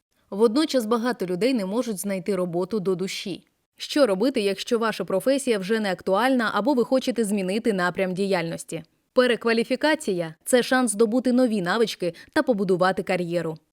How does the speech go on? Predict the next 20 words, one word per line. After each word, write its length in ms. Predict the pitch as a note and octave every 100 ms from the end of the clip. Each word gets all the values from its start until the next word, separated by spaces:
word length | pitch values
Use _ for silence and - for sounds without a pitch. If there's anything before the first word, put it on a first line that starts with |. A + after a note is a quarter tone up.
| _
Програма 460 | - A#3+ C4+ D4 B3
розвитку 420 | B3 A3 A3 A3+
оон 420 | G#3+ G#3 B3+ C4+ -
разом 400 | F#3 A3+ G#3 G3+
із 100 | F#3
партнерами 580 | F#3+ F3+ G#3+ A#3+ G3 F#3
допомагає 560 | F3+ A3 A3+ C#4+ B3+
зробити 380 | A3 G#3+ B3 A#3+
цей 260 | - A#3 A3
шлях 300 | G#3+ A3 -
простішим, 640 | G#3+ G3+ A#3+ A#3 - D#3+
співпрацюючи 840 | - F#3+ G3 F#3 B3 A#3+ A3 G#3+
з 80 | F#3
роботодавцями, 800 | G3+ F3 E3+ F3+ A3 - G#3+ G3 -
закладами 540 | G3 C4+ A#3+ G3 F#3+
освіти, 500 | F3+ E3+ G#3+ - F#3+
громадами, 640 | F#3 G3+ F#3+ A3 G#3 G3
Державною 580 | F3 G3+ G#3 B3 A3 G3
службою 520 | F#3 A3 F#3 F3+ F3+
зайнятості, 680 | E3+ G3+ A#3+ A#3 G#3 - G3+